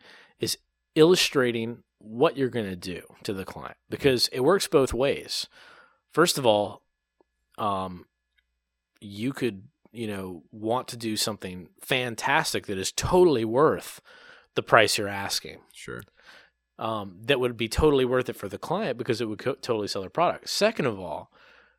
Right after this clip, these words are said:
Speaker 1: your client could have no idea how to work with a video production company
Speaker 2: Mm-hmm.
Speaker 1: and think they're getting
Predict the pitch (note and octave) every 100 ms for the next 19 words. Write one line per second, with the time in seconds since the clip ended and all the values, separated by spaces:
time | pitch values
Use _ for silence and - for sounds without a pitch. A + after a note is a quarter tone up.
0 | _ _ _ _ _ - C#3 G3+ F3+ C3+
1 | A2 A#2 A2 A#2 B2 B2 A#2 C#3 F3 G#3
2 | C3 G#2+ F#2 F2 F2 F2 F2 E2+ - E2
3 | - F#2+ - E2 - C#2+ F2+ F#2+ E2 F2
4 | _ _ _ B2+ A#2+ - D3+ F#3 C3+ A2
5 | A2 G2+ G#2 G#2+